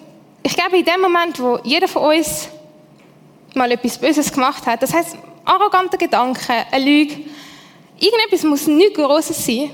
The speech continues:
muss kein Mord sein, kein Diebstahl, hat er sich dazu entschieden,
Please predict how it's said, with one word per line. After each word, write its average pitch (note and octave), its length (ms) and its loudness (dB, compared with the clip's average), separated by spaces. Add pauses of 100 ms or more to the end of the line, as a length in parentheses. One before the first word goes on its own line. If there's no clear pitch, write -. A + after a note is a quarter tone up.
muss A#3 180 -4
kein A#3+ 260 2
Mord B3 300 2
sein, B3+ 200 -6
kein A#3 260 -4
Diebstahl, B3 680 -2 (1200)
hat D4+ 160 0
er F4+ 60 0
sich E4+ 260 0 (580)
dazu C4 220 0
entschieden, C4 340 0